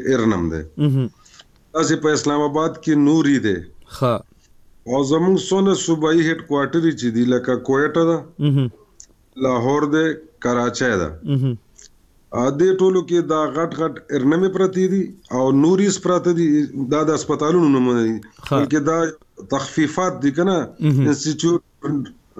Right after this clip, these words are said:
Speaker 1: نیوکلیر اینډ ریډیو تراپي میډیسن، ارنم چې
Speaker 2: هو.
Speaker 1: موږ ورته وایو.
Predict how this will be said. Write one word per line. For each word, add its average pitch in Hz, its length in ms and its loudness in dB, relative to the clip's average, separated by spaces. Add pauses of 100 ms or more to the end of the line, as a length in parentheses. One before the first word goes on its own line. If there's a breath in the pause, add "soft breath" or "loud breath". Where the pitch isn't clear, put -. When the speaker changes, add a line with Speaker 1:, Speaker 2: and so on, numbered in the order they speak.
(280)
Speaker 1:
نیوکلیر 147 680 0
اینډ 139 320 0
ریډیو 147 200 2
تراپي 131 360 -2
میډیسن، 131 440 2
ارنم 135 320 0
چې 135 80 0
Speaker 2:
هو. 120 60 2
Speaker 1:
موږ 117 100 2
ورته 104 220 -2
وایو. 95 180 -2